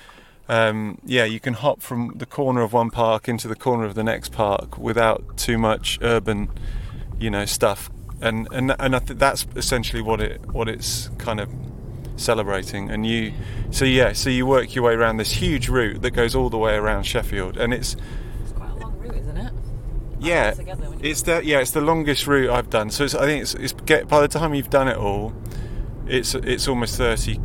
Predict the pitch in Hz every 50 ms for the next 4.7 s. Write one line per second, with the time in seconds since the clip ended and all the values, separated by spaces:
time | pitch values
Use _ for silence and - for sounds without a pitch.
0 | - - - 117 113 110 104 101 92 - - 98 98 - - - - - - -
1 | - - - - - - - - - - - 113 113 113 113 113 113 113 110 110
2 | - - - - - 143 135 123 110 - - 127 135 143 156 - 120 120 - 127
3 | 120 113 - 117 104 113 120 113 113 110 110 - - - - 120 123 135 - 90
4 | 107 - 123 120 90 92 117 104 - - 123 120 113